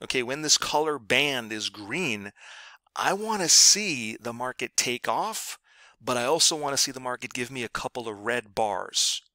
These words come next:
okay? I want to see the market come back to me. What is that called? Can anybody out there listening or watching this video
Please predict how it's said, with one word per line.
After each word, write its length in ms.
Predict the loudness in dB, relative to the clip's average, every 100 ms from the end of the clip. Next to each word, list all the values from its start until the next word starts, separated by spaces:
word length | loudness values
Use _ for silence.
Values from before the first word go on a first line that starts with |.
| -14
okay? 240 | -2 0
I 60 | 0
want 180 | 0 -2
to 60 |
see 80 | -4
the 80 | -4
market 320 | -10 -10 -12
come 200 | -10 -6
back 220 | -4 -4
to 100 | -6
me. 140 | -8 -12 -16 -18 -10
What 240 | 0 4
is 200 | 6 6
that 280 | 6 4 0
called? 640 | -2 4 4 4 -2 -10 -12 _ _ _ _ _ _ _
Can 160 | -10 -4
anybody 680 | -2 -2 0 0 2 -2 -4 _ _ _
out 300 | 2 2 2
there 460 | -2 -2 -2 -4 -8 _ _ _ _ -16
listening 380 | -2 0 0 -2
or 80 | -4
watching 380 | -2 -2 -2 -4
this 160 | -6
video 540 | -4 -4 -2 -4 -6